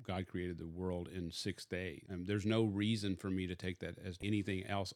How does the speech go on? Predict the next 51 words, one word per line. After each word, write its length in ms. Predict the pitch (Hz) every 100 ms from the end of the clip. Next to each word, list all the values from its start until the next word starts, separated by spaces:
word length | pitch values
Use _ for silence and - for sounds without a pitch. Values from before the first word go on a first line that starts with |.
| -
other 300 | 98 98 87
than 160 | 90
six 440 | - - 95 - -
literal 480 | 95 98 95 90 87
days. 420 | 95 117 - -
There's 220 | 104 92
nothing, 500 | 104 107 104 107 95 - 95
hermeneutically, 880 | 117 104 107 120 - 95 92 90
there's 220 | 95 95 90
nothing 480 | 98 107 - 95
that 160 | 92 78
says 500 | - 95 92 90 -
that's 220 | 92 92 -
different. 500 | 101 104 - 82 - -
I 80 |
can't 320 | 101 - 104 -
say, 160 | 101
"Well, 240 | 92 90 92
that's 180 | 92
poetic," 480 | - 98 90 87 80 110
when 220 | 107 104
in 120 | 98
reality, 560 | 90 87 135 123 92 87
actually, 800 | 113 - - 90 85 87 90 117 -
I 40 |
mean, 160 | 92 90
it 180 | 92 92
doesn't 280 | 110 123
have 320 | 98 107 143 117
the 100 | 90
markers 500 | 90 82 - 85 92
in, 320 | 80 92 90
in 100 | 101
the 60 | 95
Hebrew 340 | 87 101 95
language. 360 | 92 95 104 87
It 100 | 90
doesn't, 300 | 101 104 98
it 100 | -
doesn't 300 | 98 104 110 98
read 280 | 107 135 110
like 240 | 85 73
poetry. 560 | - 87 71 - - 90
It 80 |
isn't 240 | 104 107 107
grammatically, 680 | 101 90 113 131 - 90 90
it 100 | 95
is, 100 | 92
it 160 | 98
isn't 300 | 107 110 120
poetry. 600 | - 92 80 - - -